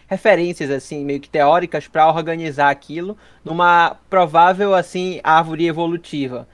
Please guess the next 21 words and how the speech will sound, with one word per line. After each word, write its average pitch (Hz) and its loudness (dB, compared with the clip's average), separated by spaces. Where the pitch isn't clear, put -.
Claro 196 -2
que 226 -8
isso 226 -8
até 165 -2
hoje 185 -2
é, 196 -2
é 180 0
uma, 165 -2
uma, 147 -6
uma 160 -2
criação 175 -6
nossa, 165 -2
assim, 151 -12
que 160 -12
a - -10
gente 147 -18
tá 160 -6
tentando 151 -10
entender 147 -8
pra 180 -2
gente 170 -10